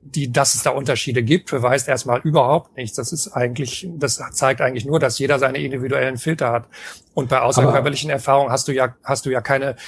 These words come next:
Speaker 1: starren Sinnesorgane dazwischen. Das heißt, allein schon deswegen gibt es da natürlich eine größere Bandbreite an Interpretation, wie das Ganze dann ausgewertet wird.
Speaker 2: Du hast da gerade so ein schönes Stichwort gesagt, individuelle Realität.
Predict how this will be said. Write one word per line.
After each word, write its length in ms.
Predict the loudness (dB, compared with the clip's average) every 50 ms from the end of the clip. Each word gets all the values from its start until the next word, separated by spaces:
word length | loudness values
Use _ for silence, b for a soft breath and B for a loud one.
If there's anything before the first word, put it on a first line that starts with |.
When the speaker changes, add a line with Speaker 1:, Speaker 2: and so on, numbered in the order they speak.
| B B B
Speaker 1:
starren 520 | B -6 -2 2 2 2 2 2 -2 0
Sinnesorgane 720 | 2 2 2 2 2 0 0 -2 0 2 2 2 2 0 -2
dazwischen. 600 | -4 -2 -2 -4 -4 -4 -4 -4 -4 -4 -4 -4
Das 160 | -2 0 2
heißt, 180 | 0 2 2 2
allein 260 | 2 2 2 0 0
schon 180 | -4 -2 0
deswegen 340 | 0 0 0 0 -2 -2 -2 -2
gibt 160 | -4 -4 -4
es 100 | -4 -2
da 120 | 0 0 0
natürlich 380 | 0 0 0 2 0 0 0
eine 80 | -2 -4
größere 380 | -2 -2 0 0 0 0 0 2
Bandbreite 600 | 2 2 2 0 -2 0 2 2 2 2 0 -2
an 200 | -2 -4 -4 -10 B B B B B B
Interpretation, 880 | -2 0 0 0 0 -2 -4 -2 -2 -4 -2 -2 0 2 2 2 2 0
wie 60 | 0
das 180 | 0 0 0 0
Ganze 240 | -2 -2 -2 -2
dann 160 | -2 -2 -2 -2
ausgewertet 720 | 0 0 0 0 0 0 0 -2 -2 -4 -6 -10 -12 -10
wird. 240 | -8 -8 -8 -8 -10 _ _ B B B B B B B B B B -20 B B B B
Speaker 2:
Du 100 | 2 4
hast 100 | 4 4
da 40 | 2
gerade 180 | 2 2 2 2
so 60 | 2
ein 60 | 0
schönes 260 | 2 2 2 0 0
Stichwort 640 | 0 0 -2 -2 -2 0 0 0 0 0 -2 -4 -4
gesagt, 400 | -2 -2 0 0 0 -2 -2 -2
individuelle 720 | 0 2 2 2 4 4 6 4 4 4 2 2 2 2 2
Realität. 760 | 2 2 2 4 2 2 0 -2 -2 -2 -2 -2 -4 -6